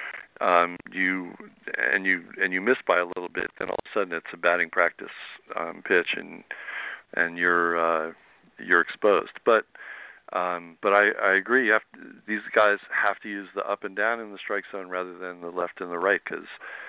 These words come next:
um, there, there's a fantastic, um, quote I read today from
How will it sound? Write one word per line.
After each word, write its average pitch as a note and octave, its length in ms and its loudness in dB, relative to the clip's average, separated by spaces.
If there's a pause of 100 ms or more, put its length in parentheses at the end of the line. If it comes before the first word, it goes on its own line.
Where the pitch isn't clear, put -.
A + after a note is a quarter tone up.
(280)
um, E2 480 2
there, G2+ 280 6
there's G2+ 220 2
a F#2 160 2 (160)
fantastic, A2 480 2 (420)
um, F2 440 -6
quote F#2 360 -2 (1300)
I D#2+ 60 4
read F#2 260 2
today F#2+ 400 4
from F2+ 280 -8